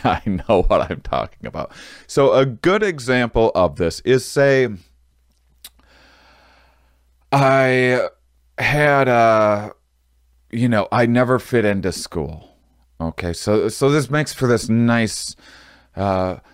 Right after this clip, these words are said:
fun little autobiographical, like, uh, a, a, a journalist might amplify this, you know, like, "Oh, this, this guy who never fit in and didn't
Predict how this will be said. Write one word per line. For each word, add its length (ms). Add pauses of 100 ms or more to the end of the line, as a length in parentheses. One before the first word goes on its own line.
(100)
fun 640
little 500
autobiographical, 1300
like, 260 (320)
uh, 420
a, 300
a, 320
a 60
journalist 880
might 360
amplify 680
this, 420
you 120
know, 100
like, 340 (300)
"Oh, 280
this, 440
this 300
guy 420
who 160
never 400
fit 380
in 320
and 260
didn't 320